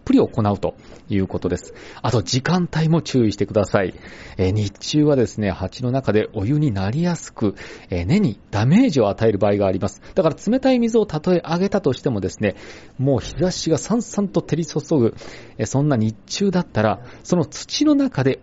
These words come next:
お湯になりやすくなるということなんです。だから、午前中の早い時間帯か、夕方以降に行うといいでしょうと。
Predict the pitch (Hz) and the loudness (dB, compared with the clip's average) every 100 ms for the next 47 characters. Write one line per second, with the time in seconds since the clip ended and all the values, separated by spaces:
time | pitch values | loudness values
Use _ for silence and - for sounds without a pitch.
0 | - 151 156 226 233 214 139 127 151 165 | -2 2 4 4 4 0 0 0 2 2
1 | 196 - 135 107 95 95 - - - - | -2 -2 -2 0 -4 -6 -12 -20 -20 -6
2 | 123 120 104 90 - - 214 160 143 143 | -2 0 0 -4 -10 -2 0 0 -2 -2
3 | - - - 113 135 151 135 - 127 113 | -6 -14 -2 0 2 0 -2 -2 -2 -2
4 | - 175 202 101 - 123 - 110 - 135 | 0 2 2 0 -4 -6 -2 -4 0 -2
5 | - - - 107 120 123 - 104 101 - | -2 -20 -4 2 2 2 0 -2 -2 -4
6 | 95 170 - - - 87 92 - 202 135 | -2 -2 -4 -8 -6 -4 -6 0 0 0
7 | 127 101 92 107 87 73 | -2 -2 -2 -2 -2 -6